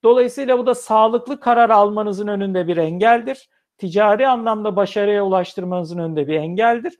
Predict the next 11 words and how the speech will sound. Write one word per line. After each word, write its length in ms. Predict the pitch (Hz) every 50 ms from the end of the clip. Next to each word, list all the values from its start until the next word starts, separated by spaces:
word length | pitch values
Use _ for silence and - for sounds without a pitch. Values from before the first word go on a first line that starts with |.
| _ _ _ _ _ _ -
Dolayısıyla 520 | 196 208 240 240 240 240 240 269 247 226
aile 320 | 202 196 202 214 226 285 269
şirketlerinin, 880 | - - 208 - 233 220 214 - - 202 196 185 185 170 170 190 208
aile 360 | 208 185 185 196 202 233 254
işletmelerinin 680 | 214 - - 220 196 196 185 190 180 180 185 180 185 190
belki 300 | 214 214 208 202 - 190
de 40 | 202
en 280 | 214 226 247 247 233
büyük 260 | 214 208 185 180 - _
problemi 540 | - 226 226 220 202 214 202 190 175 165
de 220 | 156 202 269 311